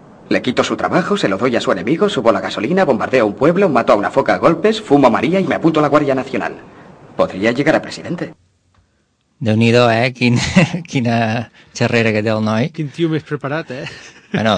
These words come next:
Speaker 2: tenia un guió darrere, eh,
Speaker 3: Sí.
Speaker 2: l'actor?
Speaker 3: No, no, però té,
Speaker 2: <laughs> Sí.
Speaker 3: segons, eh, això, si és veritat, té molta consciència, aquest noi, eh?
Speaker 2: Sí, sí. No, no, i era més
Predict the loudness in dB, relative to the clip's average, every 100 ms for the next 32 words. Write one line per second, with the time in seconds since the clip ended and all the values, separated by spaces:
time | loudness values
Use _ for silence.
0 | 0 -2 -2 2 4 6 4 4 4 4
1 | 2 0 0 0 0 0 2 2 2 0
2 | -2 -2 -2 -2 -2 -2 -2 -4 -6 -8
3 | -6 -6 -6 -4 -4 -2 -4 -6 -6 -8
4 | -4 -6 -6 -8 -8 -6 -4 -4 -6 -8
5 | -8 -8 -10 -10 -14 -14 -16 -14 -14 -14
6 | -18 _ -16 -8 -8 -8 -10 -8 -10 -10
7 | -14 -12 0 2 4 4 2 0 -4 -6
8 | -10 _ -20 -14 -4 0 4